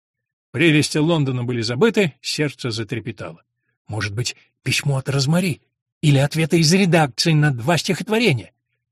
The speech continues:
С провалом одного в заокеанской калифорнийской панораме он почти примирился. Полгода оттуда ни звука. Наверное, и рукопись не позаботятся вернуть.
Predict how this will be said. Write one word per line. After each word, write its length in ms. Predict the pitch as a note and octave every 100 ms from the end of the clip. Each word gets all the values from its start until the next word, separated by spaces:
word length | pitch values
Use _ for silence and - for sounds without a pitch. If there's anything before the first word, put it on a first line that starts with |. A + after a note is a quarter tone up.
| _
С 120 | -
провалом 460 | - F#2+ D3+ G3 F3+
одного 440 | D3 D3+ D#3+ F#3 - _
в 100 | G#2+
заокеанской 840 | G#2 B2 A#2+ C3+ D#3 C#3+ - C3
калифорнийской 840 | B2+ B2+ A#2+ - B2+ D3 C#3 - B2
панораме 560 | C3 B2 A#2+ C3+ E3
он 100 | D3+
почти 320 | B2 A#2+ - D#3+
примирился. 800 | - D#3+ F3+ G#3 F#3 A#2 - - - _ _
Полгода 500 | - C4 D#3 A#2 A2
оттуда 300 | G#2 C3 A#2
ни 140 | A#2+ A2+
звука. 440 | G#2+ G2 - - _
Наверное, 380 | C#3 C#3 B2+ C#3
и 160 | - C#3
рукопись 680 | C#3+ F#3 - B2 G#2 -
не 140 | A#2+ A2+
позаботятся 600 | B2 A#2 A2 G2+ G2 B2
вернуть. 400 | A2+ A2 G#2+